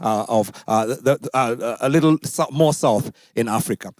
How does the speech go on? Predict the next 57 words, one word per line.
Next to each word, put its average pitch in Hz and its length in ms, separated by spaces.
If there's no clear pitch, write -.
And 160 120
later 226 300
on, 190 300
you're 151 100
gonna 185 200
read 180 160
more 175 160
text. - 280
I 160 60
mean, 185 160
this 240 140
is, 190 180
I, 190 160
I, 165 160
I'm, 190 160
I'm 180 360
hoping 269 300
you're 233 120
beginning 220 260
to 190 140
see, 190 260
uh, 156 300
a 156 60
pattern 190 400
here. 127 280
Uh, 147 260
the 160 140
church 262 240
was 208 120
persecuted 214 600
in 190 100
Jerusalem. 185 540
You, 160 140
you 151 160
might 185 180
know 185 80
that 175 160
story. 165 400
And 143 160
people 226 180
had 190 200
to 160 80
flee. 180 340
All 220 220
the 190 80
Christians 202 420
had 185 140
to 160 80
flee 190 200
from 151 200
Jerusalem 160 420
because 151 240
there's 139 120
a 135 80
lot 165 120
of 151 160
persecution. 135 640